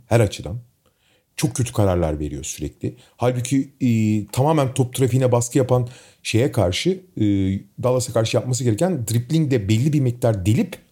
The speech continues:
oradan organize etmek. Utah'ın oyun stilime çok haklı. Onlar, e, top trafiği üzerinden oynuyorlar ama Dallas buna engel oluyorsa Dallas'ın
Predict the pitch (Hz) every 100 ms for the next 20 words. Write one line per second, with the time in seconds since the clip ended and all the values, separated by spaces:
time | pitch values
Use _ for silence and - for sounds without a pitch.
0 | _ - 170 135 113 90 90 85 82 78
1 | 175 - - - - 120 165 165 156 160
2 | - 165 165 165 196 135 - - 95 120
3 | 117 - 123 107 98 90 - _ _ -
4 | 151 - 139 127 165 120 104 92 92 160
5 | 226 208 - - _ - - 120 139 156
6 | 143 151 170 127 104 233 233 139 127 131
7 | 170